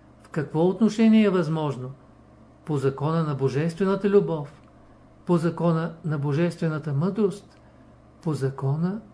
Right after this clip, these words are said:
на божествената истина, всичко е възможно. От тези лекции, които ви давам, знаете ли някой път в какво положение може да се намерите?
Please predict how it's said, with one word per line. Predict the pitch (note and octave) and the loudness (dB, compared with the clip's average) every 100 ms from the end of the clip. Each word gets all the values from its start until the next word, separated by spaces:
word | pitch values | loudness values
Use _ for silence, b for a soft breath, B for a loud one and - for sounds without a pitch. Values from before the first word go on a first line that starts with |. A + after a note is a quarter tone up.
| - | -4
на | C#3+ | -4
божествената | C3 B2+ D#3+ D#3+ E3+ D3 C#3+ C#3+ | -2 -4 -4 -4 -4 -4 -4 -4
истина, | E3 F3 - F3 D3+ C#3 - - - - - - - - | -4 -4 -2 -2 -2 -8 -18 -20 -20 -20 -20 -20 -20 -20
всичко | - D#3 - - | -8 -8 -6 -4
е | D#3 | -2
възможно. | C#3+ C#3 C#3+ C#3+ B2+ B2 - - - - - - - - - - - - - - - - - - - - - - | -2 -2 -2 -4 -4 -8 -14 -20 -20 -20 -20 -20 -20 -20 -20 -20 -20 -20 -20 -20 -20 -20 -20 -20 -20 -20 -20 -4
От | F3 E3 | -2 2
тези | G#3 A#3+ A3 A#3 | 4 4 6 6
лекции, | G#3 - - D#3 E3 | 4 2 -4 -4 -4
които | - G3 F#3+ E3 | -2 -2 0 -4
ви | D3+ | -2
давам, | D#3 F#3+ F#3 D3 F3 - - - | -2 -2 -2 -4 -10 -18 -20 -12
знаете | D#3+ B2 C#3+ F#3 G#3+ G#3 | -8 -2 -2 0 -2 -2
ли | E3+ | -2
някой | E3 F3+ F3+ C#3+ | 0 -2 -4 -4
път | F3+ F3 | -4 -6
в | |
какво | - C3+ F3 E3 | -8 -4 -4 -2
положение | D#3 C#3+ C3 F3+ F3 | -4 -2 -2 0 0
може | D3 C#3+ C#3 | -2 -2 -2
да | C#3 | -2
се | C#3 | -2
намерите? | C#3 C#3 C#3+ C3 B2+ C3+ | -4 -2 -2 -4 -4 -8